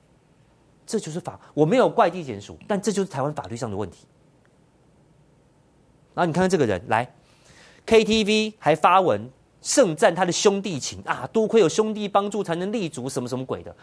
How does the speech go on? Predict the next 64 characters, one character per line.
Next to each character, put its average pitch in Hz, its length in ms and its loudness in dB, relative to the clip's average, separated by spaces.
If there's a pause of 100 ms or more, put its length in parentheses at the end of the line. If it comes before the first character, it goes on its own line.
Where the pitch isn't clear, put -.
(140)
对， 180 160 6
你 131 100 -6
兄 220 220 0
弟 214 100 -4
真 185 140 -8
的 175 60 -6
很 101 120 -8
棒， 123 180 0 (200)
因 226 180 2
为 247 100 8
你 143 140 0 (180)
跟 247 160 6
你 185 80 -2
唱 196 240 0
歌 190 80 2
的 180 80 4
兄 180 200 2
弟 170 120 -8
告 180 140 2
诉 165 100 -2
警 110 160 -14
察 110 120 -4
说 131 120 -8
你 123 120 -8
有 101 100 -6
喝 95 140 -12
酒， 85 120 -16 (1000)
酒 135 180 -2
驾 165 200 -2
杀 151 180 -6
人 113 160 -10
就 110 80 -12
是 107 80 -16
成 87 180 -20
立。 95 120 -18 (1200)
然 185 120 6
后 240 120 10
现 240 200 6
在 220 140 6
还 175 100 4
被 208 120 6
爆 220 180 8
料， 180 240 6
来， 143 280 0 (120)
手 185 180 2
脚 160 140 4
不 135 80 -6
干 139 160 2
净， 135 180 -8 (540)
很 175 180 2
多 240 140 8
人 226 80 8
跑 151 160 4
去 - 80 -6
这 - 80 0
个 196 60 2
野 139 160 0
人 139 120 -2
理 139 140 -10
发 107 160 -4
去 - 80 -12
骂 170 240 0
他 131 100 -2
们。 117 160 -8